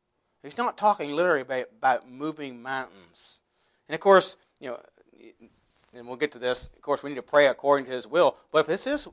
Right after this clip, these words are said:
if it's his will, it can be done. But we need to pray in believing that it can be done. Hebrews eleven six says, "He that cometh God must believe that he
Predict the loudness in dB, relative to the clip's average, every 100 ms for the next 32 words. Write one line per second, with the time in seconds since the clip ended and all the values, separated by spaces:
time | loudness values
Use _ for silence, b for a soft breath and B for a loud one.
0 | -18 -10 -4 -4 -6 -16 _ -8 -6 -6
1 | -6 -4 -2 -4 -10 -16 -16 -16 -14 -12
2 | -14 _ _ _ _ _ _ _ _ _
3 | _ _ _ _ _ _ _ -10 -4 -2
4 | -2 0 -2 0 0 0 0 -4 -6 -6
5 | -10 -12 -20 -20 -20 -20 -20 _ _ _
6 | _ _ _ _ _ _ _ _ _ _
7 | _ _ _ _ _ _ _ _ _ 2
8 | 4 6 4 6 4 4 2 2 2 6
9 | 6 6 0 0 -2 -4 -6 2 6 6
10 | 6 0 -4 -4 -2 0 0 -2 -10